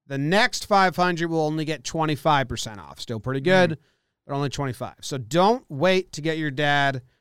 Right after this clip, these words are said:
Speaker 1: a Father's Day gift. He really wants, you'll end up losing money if you don't. Or, you know, graduation present. Good graduation, like, you know,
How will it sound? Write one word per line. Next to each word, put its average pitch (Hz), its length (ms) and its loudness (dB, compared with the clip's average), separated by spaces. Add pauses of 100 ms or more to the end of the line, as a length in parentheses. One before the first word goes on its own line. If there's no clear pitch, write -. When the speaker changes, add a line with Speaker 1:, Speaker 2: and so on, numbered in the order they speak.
(400)
Speaker 1:
a - 20 -20
Father's 175 400 6
Day 156 140 2
gift. 143 280 0
He 143 60 0
really 165 220 6
wants, 143 320 2
you'll 143 100 0
end 139 80 0
up 135 80 -6
losing 131 260 -2
money 131 200 -2
if 117 100 -6
you 117 80 -8
don't. 208 320 4
Or, 262 320 4
you 214 140 -4
know, 185 140 2
graduation 143 600 0
present. 135 440 -4 (1800)
Good 165 140 -4
graduation, 135 680 -2
like, 131 200 -4
you 131 60 -6
know, 95 240 -10